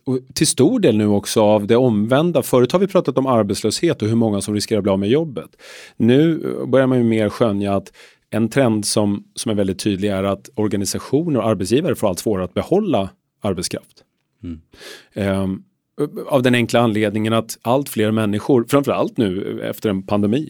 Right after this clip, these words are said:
Speaker 1: eh, kanske man till och med har fått väldigt mycket tid att reflektera över vad man tycker är viktigt i livet, och, eh, kommit fram till,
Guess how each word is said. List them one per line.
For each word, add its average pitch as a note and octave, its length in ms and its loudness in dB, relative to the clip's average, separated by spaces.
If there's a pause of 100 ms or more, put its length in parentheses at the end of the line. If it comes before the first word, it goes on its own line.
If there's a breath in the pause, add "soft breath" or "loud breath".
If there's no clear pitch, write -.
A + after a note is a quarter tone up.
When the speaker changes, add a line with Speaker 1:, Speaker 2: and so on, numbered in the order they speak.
(160)
Speaker 1:
eh, C3 160 -8
kanske A2+ 240 -4
man G#2 180 -2
till A2+ 140 -2
och G#2 60 0
med G2+ 80 0
har G2 80 -2
fått G#2 200 -6
väldigt G2+ 200 0
mycket G2 220 -4
tid E3 240 0
att G2 120 -2
reflektera A#2 680 -2
över G2 140 2
vad G2 80 2
man G2 140 -2
tycker G2 200 -6
är G2 40 -2
viktigt F#2+ 380 -4
i G2+ 40 -2
livet, A2 460 -4
och, G#2+ 260 -2 (680 loud breath)
eh, G2 260 -4 (220)
kommit F3 340 2
fram C#3 240 2
till, G2 260 2